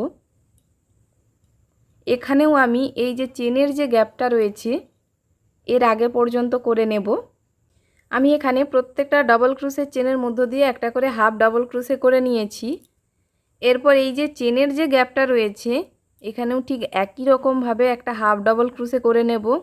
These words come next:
তারপর দুটো চেন করব। তারপর এখানে আমি আর কোনো কিছু করব না,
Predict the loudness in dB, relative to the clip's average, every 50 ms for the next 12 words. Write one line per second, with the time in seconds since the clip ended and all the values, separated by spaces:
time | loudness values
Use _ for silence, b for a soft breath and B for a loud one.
0 | -6 _ _ _ _ _ _ _ _ _ _ _ _ -6 -4 -2 -2 -2 0 2
1 | 2 2 0 -2 -8 -4 -2 -2 -2 -2 -4 -6 -4 -2 -2 -2 -2 0 0 0
2 | 0 0 0 0 -2 -2 -4 _ _ _ _ _ _ _ -2 -2 0 2 2 2
3 | 2 2 0 0 -2 0 0 0 2 2 2 0 0 0 -2 -2 -2 -2 -2 -4
4 | -6 -8 -4 -2 -2 -2 0 0 -2 0 0 0